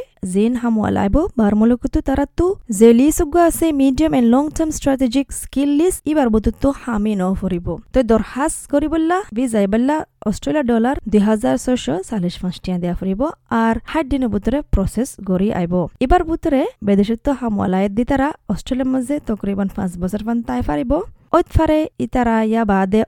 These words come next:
অৱজতেও ফাৰিব পাৰ্মানেণ্ট ৰেচিডেঞ্চি এপ্লাই কৰিবলা।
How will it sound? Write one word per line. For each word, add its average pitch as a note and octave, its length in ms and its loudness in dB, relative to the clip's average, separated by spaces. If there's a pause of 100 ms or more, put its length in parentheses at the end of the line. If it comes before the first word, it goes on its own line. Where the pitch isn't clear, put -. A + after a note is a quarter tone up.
অৱজতেও A3+ 680 4
ফাৰিব E4 320 0 (160)
পাৰ্মানেণ্ট A3 480 0
ৰেচিডেঞ্চি G#3+ 540 -2 (240)
এপ্লাই G#3 280 0 (160)
কৰিবলা। F3+ 460 2